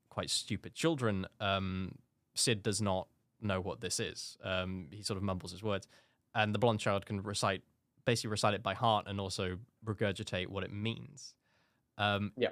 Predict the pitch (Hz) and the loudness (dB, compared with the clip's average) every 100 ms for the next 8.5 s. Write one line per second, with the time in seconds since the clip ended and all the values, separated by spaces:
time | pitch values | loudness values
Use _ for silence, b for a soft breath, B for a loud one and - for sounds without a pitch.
0 | - 135 156 120 - 165 156 - - 151 | -2 0 0 -2 0 2 2 0 0 0
1 | 104 98 - 107 113 98 113 110 - - | 0 -4 -4 -4 -4 2 2 2 -4 -10
2 | 113 110 - - 139 131 117 - 120 98 | -10 -10 -8 -2 0 0 -2 0 0 2
3 | 104 101 104 - - _ 123 - _ _ | -2 -2 -6 -12 -20 _ -4 -4 _ _
4 | - 110 101 107 - 101 90 90 92 - | -2 -2 0 -4 -4 -6 -4 -4 -6 -10
5 | - _ _ _ _ 110 139 139 123 117 | -20 _ _ _ _ -2 2 4 4 4
6 | 107 110 101 - 107 98 95 95 - - | 2 0 0 4 4 4 0 -4 -6 -8
7 | _ _ 139 110 120 120 113 104 104 104 | _ _ -6 2 2 2 -4 0 2 2
8 | 95 90 - 90 90 | 0 -2 -4 -4 -4